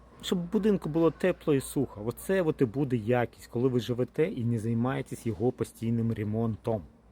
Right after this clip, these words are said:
От саме в цьому є якість. До речі, ще по ген-, про генканали. Утеплення до такого рівня — це вимога нормативу. Я його абсолютно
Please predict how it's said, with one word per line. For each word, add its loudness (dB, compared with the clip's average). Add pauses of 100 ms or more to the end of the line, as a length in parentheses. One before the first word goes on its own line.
(200)
От -4
саме -2
в -6
цьому -2
є -6
якість. -10 (240)
До -2
речі, -4
ще -4
по -8 (540)
ген-, -8
про -6
генканали. -10 (920)
Утеплення 6
до 2
такого 0
рівня — 0
це -4
вимога 6
нормативу. 0
Я 4
його 2
абсолютно -2